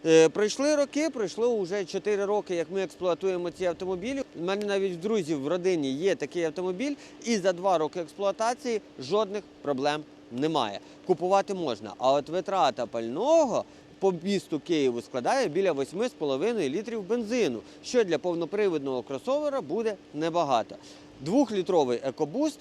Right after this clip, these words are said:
він же ж все-таки буде більш потужніший, але він буде більше споживати пального. Ну що ж, друзі, шалена злива, яка почалась зараз просто на вулиці серед зими, коли має бути сніг, а, нам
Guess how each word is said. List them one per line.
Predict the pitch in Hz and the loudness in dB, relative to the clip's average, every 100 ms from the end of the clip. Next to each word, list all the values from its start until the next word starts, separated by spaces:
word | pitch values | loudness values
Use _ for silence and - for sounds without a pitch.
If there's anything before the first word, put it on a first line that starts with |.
| 131 | -10
він | 143 254 294 | -2 -2 -2
же | 277 | -4
ж | 277 | -6
все-таки | - 220 220 208 | -4 -4 -2 -2
буде | 196 185 | 0 0
більш | 147 208 180 | 0 -2 -4
потужніший, | 156 131 139 113 156 269 277 302 254 | -4 -4 -4 -4 -4 -2 -2 -4 -2
але | 143 139 143 | 0 2 2
він | 135 | -2
буде | 127 131 123 | -4 -2 -2
більше | 104 131 170 165 202 - - | -2 0 0 0 -8 -12 -6
споживати | 156 123 123 120 117 98 - - - | -4 -2 0 4 2 0 -14 -14 0
пального. | 151 131 104 95 - - - - - - | 0 0 -6 -12 -20 -20 -20 -20 -20 -10
Ну | 208 | -6
що | 226 247 180 | 0 2 2
ж, | |
друзі, | 156 156 135 135 - - - - - | 0 0 0 -2 -2 -10 -10 -10 -4
шалена | 160 165 196 220 226 214 208 | 2 2 4 2 0 -2 -6
злива, | 156 180 208 180 175 | -6 -4 -2 -2 -6
яка | 160 165 | -6 -8
почалась | 165 160 165 165 139 | -10 -8 -6 -4 -2
зараз | 151 147 | -2 -2
просто | - 165 151 147 | -2 -2 -2 -6
на | 143 | -4
вулиці | 151 156 135 139 | -4 -4 -6 -8
серед | - 139 139 | -6 -6 -6
зими, | 143 170 262 254 | -6 -6 -6 -4
коли | 147 135 135 | -2 0 -2
має | 135 131 123 | -4 -4 -4
бути | 120 127 131 | -6 -12 -12
сніг, | - 208 269 - - - - - | -10 -10 -10 -12 -20 -20 -14 0
а, | 135 131 131 135 | 4 6 6 4
нам | 147 202 | 2 0